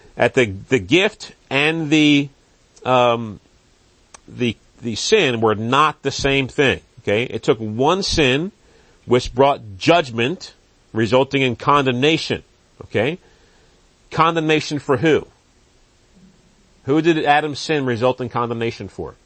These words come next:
Himself. Himself and himself alone results in con-, condemnation for him.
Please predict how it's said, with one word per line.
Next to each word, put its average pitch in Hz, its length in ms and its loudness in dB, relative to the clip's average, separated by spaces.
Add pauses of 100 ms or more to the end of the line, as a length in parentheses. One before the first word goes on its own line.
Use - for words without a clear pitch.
(2000)
Himself. - 600 -2 (1000)
Himself 202 380 -2
and 151 80 -2
himself 175 300 0
alone 160 420 -2 (1000)
results 110 320 0
in 117 80 -6
con-, 113 200 -4
condemnation 113 560 -4
for 135 160 -4
him. 233 220 -2